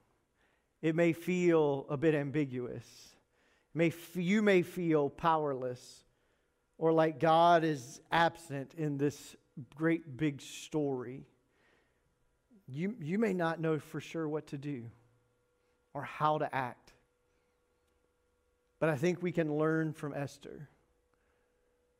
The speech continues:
We can learn to have courage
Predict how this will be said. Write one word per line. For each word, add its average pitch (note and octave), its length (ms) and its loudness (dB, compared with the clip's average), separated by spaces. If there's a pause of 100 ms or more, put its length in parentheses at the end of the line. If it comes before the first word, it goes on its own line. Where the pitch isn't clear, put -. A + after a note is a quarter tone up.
(520)
We E3 100 0
can D3+ 240 0
learn D#3+ 320 2
to D3+ 100 -2
have C#3+ 320 -4
courage C3+ 880 -6